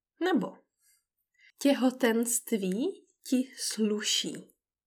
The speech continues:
Těhotenství ti sluší. Nebo: "Ty celá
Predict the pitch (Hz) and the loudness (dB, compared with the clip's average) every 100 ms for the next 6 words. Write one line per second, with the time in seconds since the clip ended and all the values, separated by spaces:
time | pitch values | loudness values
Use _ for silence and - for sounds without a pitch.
0 | _ _ _ _ _ _ _ _ - 294 | _ _ _ _ _ _ _ _ 0 2
1 | 277 254 240 240 254 262 269 254 - 240 | 2 2 0 -2 -2 0 2 0 0 -2
2 | 254 - 180 - _ _ _ _ _ _ | -2 -2 -4 -8 _ _ _ _ _ _
3 | _ _ _ _ _ _ - - - _ | _ _ _ _ _ _ -20 -20 -20 _
4 | - 370 254 180 - _ _ _ _ - | -4 0 2 0 -6 _ _ _ _ -20
5 | _ _ _ - 160 - _ - - 320 | _ _ _ -8 -8 -8 _ -8 -2 0
6 | 302 285 262 247 240 | 2 4 4 2 0